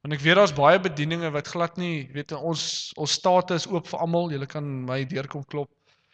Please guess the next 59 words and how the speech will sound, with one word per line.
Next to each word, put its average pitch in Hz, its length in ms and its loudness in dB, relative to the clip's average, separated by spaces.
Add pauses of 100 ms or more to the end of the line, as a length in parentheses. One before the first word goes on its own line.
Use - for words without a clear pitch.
(140)
Dan 127 140 -10
trek 147 220 0
ons 143 100 -8
dit 139 120 -10
van 139 100 -10
Stellenbosch 131 480 -8
af 135 80 -10
en 135 60 -16
kan 135 120 -12
julle 127 140 -8
alles 151 240 -6
sien 139 220 -6
hoe 123 80 -8
die 123 140 -14
goedjies 139 300 -12
lyk 110 260 -8
en 117 80 -16
goeders. - 400 -18 (600)
En 139 60 -8
dis 170 180 0
baie 156 200 6
keer 202 180 2
mense 165 280 0
gebruik 160 360 2
dit 180 100 -4
as 170 120 -4
'n 165 120 -8
verskoning 185 580 -2
om 147 180 -6
nie 156 140 -4
in 175 100 -4
God 170 220 -10
se - 80 -6
huis 131 300 -6
in 139 140 -14
te 139 120 -14
gee 139 220 -14
nie. 98 160 -20 (920)
En 131 80 -8
dis 143 140 -4
baie 131 260 6
keer, 180 240 2
en 147 80 -2
dis 151 160 -2
waar 185 160 2
God 175 320 -6
nie 180 80 0
wil 208 160 2
hê 151 80 2
ons 151 140 -2
moet 151 100 -10
inbeweeg 131 480 -8
nie, 139 80 -10
want 135 160 -10
hy 127 160 -6
wil 135 120 -10
graag 160 280 -6
dat 143 160 -10
ons 131 220 -6